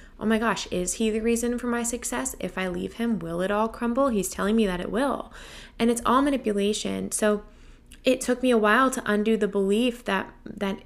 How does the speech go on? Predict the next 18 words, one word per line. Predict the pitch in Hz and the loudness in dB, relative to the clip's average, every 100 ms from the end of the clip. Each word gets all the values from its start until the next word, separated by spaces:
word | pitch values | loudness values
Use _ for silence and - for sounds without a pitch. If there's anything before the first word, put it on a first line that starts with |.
| - - - - - | -18 -20 -20 -14 -2
my | 190 190 196 | 0 4 2
success | 196 202 - 196 | 2 -2 -4 -6
came | - 196 | -2 -4
from | 190 185 | -4 -8
him | 190 220 208 185 | -2 0 0 -2
and | 196 190 | -2 -4
to | - | -4
really | 185 196 220 240 240 | -2 2 2 2 0
stay | - 208 | 0 2
in | 202 | 2
my | 190 | 0
sovereignty | 190 190 214 208 190 | 0 0 0 -2 -2
and | 185 | -2
realize | 196 185 180 - | 0 0 -2 -4
I've | - 269 | -6 -6
created | - 226 202 | -2 -2 0
and | 190 | -4
manifested | 180 175 175 185 - - | -4 -6 -8 -10 -10 -12